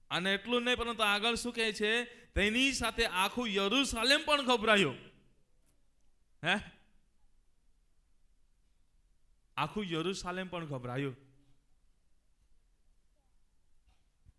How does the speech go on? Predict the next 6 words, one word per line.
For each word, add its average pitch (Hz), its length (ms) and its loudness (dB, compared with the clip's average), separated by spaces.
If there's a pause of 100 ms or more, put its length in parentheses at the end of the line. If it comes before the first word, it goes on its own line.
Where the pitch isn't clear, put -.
(160)
કેમ 262 200 4
ગભરાયું? 214 480 2 (2250)
હે? 208 160 2 (680)
રાજા 160 440 -2
તો 214 120 -6
ગભરાયો, 170 640 0